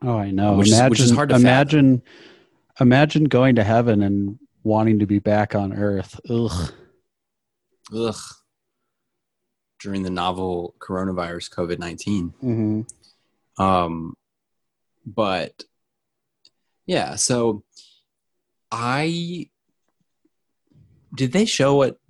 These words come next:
Speaker 2: like, what twenty-two went on to do or be?
Speaker 1: I don't think so.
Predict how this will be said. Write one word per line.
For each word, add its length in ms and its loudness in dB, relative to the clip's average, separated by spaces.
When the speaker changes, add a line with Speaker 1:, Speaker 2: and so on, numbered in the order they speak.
Speaker 2:
like, 200 -6
what 120 -4
twenty-two 420 -2
went 160 -2
on 200 -4
to 80 -8
do 220 -6
or 100 -4
be? 420 -8
Speaker 1:
I 260 -2
don't 360 -2
think 200 -2
so. 480 -10